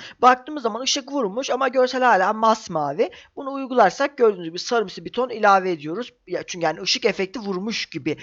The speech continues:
ilave ediyoruz. Yani çok yoğun bir sarı ışık varmış gibi yaptık. Gayet de hoş oldu. Birazcık daha düşürdüm ben az önce opaklığını. Şöyle yapabiliriz. Tamam.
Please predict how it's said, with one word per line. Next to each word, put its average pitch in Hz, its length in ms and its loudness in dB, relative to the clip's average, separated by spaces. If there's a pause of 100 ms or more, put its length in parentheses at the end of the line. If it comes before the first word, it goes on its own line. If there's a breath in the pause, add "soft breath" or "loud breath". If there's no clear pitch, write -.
(200 loud breath)
ilave 165 340 6
ediyoruz. 190 260 -2
Yani 160 180 0
çok 214 260 -2
yoğun 170 260 0
bir 254 120 -2 (180 loud breath)
sarı 190 240 -2
ışık 190 280 -4
varmış 190 340 4
gibi 151 180 -4
yaptık. 151 380 0 (240 loud breath)
Gayet 240 320 6
de 233 40 -2
hoş 240 180 -2
oldu. 180 220 0
Birazcık 240 320 4
daha 196 160 4
düşürdüm 165 340 -6
ben 165 80 0
az 160 120 0
önce 160 220 -2
opaklığını. 170 840 -4
Şöyle 151 400 -4
yapabiliriz. 143 600 -10
Tamam. 180 440 -6